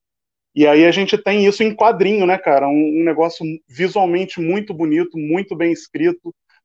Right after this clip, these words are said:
com um trabalho de pesquisa muito forte, é, muito pertinente. Assim, ele foi lançado em dois mil e dezoito, né, Angola Janga,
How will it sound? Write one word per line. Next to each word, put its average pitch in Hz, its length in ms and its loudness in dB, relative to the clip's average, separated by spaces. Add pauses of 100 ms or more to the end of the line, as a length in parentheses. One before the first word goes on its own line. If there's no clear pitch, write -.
(120)
com 160 80 -4
um 151 60 -4
trabalho 156 400 0
de 165 100 -12
pesquisa 170 500 -2
muito 160 460 -2
forte, 175 640 -4 (600)
é, 147 760 2
muito 202 460 -2
pertinente. 190 840 -2 (160)
Assim, 151 540 -4 (120)
ele 147 120 -6
foi 160 120 0
lançado 165 300 0
em 175 60 -2
dois 165 180 -2
mil 165 80 -2
e 165 60 -4
dezoito, 170 420 -4
né, 165 60 -2
Angola 143 300 0
Janga, 143 360 -6